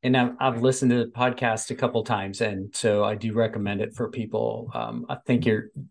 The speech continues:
I love how you focus on a specific topic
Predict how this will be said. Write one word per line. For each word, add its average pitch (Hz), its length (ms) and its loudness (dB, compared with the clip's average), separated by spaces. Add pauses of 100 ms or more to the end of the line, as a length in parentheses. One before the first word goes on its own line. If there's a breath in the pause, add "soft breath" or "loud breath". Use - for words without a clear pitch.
(460)
I 123 60 4
love 123 240 8
how 135 80 6
you 110 180 2
focus 117 540 2
on 123 100 4
a 107 60 0
specific - 480 -2
topic 101 500 0